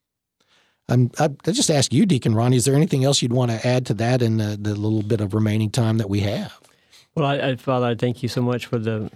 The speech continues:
Speaker 2: the, the good, um, layout of, of the, what would be important practices and healthy practices. Always, uh, would just invite anyone who's discerning a call to, um,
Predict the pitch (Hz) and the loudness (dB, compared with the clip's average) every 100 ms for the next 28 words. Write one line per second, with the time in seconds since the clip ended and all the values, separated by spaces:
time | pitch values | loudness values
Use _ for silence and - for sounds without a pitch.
0 | _ - 113 104 143 _ _ 120 120 117 | _ -8 -6 -6 -14 _ _ -6 -4 -6
1 | - - - 117 110 107 113 123 _ 160 | -8 -12 -6 -4 -2 -4 -6 -12 _ -10
2 | 120 120 120 120 120 113 107 - - 120 | -6 -4 -2 -2 -2 -4 -10 -14 -12 -12
3 | 110 117 104 120 110 - - 117 113 117 | -6 -6 -4 -6 -6 -8 -6 -4 -2 -2
4 | 110 - 120 113 127 113 - 113 107 123 | -4 -6 -6 -4 -4 -6 -4 -4 -4 -12
5 | - 127 - 113 120 110 123 110 120 113 | -10 -12 -10 -6 -4 -4 -8 -8 -8 -6
6 | 123 110 120 117 - _ _ _ _ _ | -8 -8 -8 -10 -14 _ _ _ _ _
7 | 185 208 135 - - 127 117 110 120 170 | -2 0 -2 -4 -4 -2 -2 -4 -10 -8
8 | 127 117 123 - 117 113 117 - 120 120 | -6 -4 -4 -2 -2 0 -2 -2 -4 -2
9 | 117 113 110 - 110 - 120 120 113 113 | -2 -4 -6 -8 -6 -2 -2 -2 -2 -6
10 | - 117 113 107 110 107 - 117 110 104 | -4 -4 -2 -4 -6 -8 -8 -6 -6 -8